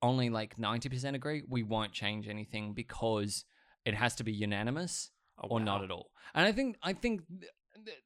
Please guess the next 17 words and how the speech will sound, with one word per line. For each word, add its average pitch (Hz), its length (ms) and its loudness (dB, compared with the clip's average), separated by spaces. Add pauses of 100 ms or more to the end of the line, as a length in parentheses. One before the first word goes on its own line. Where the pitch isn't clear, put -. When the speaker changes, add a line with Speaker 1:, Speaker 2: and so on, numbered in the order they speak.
Speaker 1:
sometimes 247 760 2
that 131 220 4
works 131 340 2
and 139 140 0
sometimes 160 380 -2
it 107 100 -2
doesn't. 135 400 -2
Depends 165 340 2
on 196 100 -8
the 139 60 -4
situation. 107 580 -2
Speaker 2:
Yeah. 117 280 4
Speaker 1:
But 147 100 8
I 139 80 10
would, 131 220 4 (300)
like, 135 420 2
for, 131 320 8